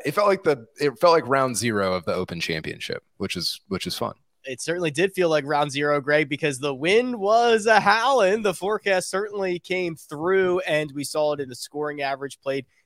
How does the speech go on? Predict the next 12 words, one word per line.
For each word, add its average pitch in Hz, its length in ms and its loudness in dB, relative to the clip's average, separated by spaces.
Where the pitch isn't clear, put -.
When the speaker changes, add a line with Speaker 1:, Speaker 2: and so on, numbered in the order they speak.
Speaker 2:
nearly 156 260 -2
two 170 200 -6
strokes 151 360 -4
over 147 300 -2
par 143 360 -2
around 143 280 -4
the 156 220 -2
Renaissance 226 1000 4
Club, 220 400 2
and 226 100 0
we 226 60 -2
saw 233 400 6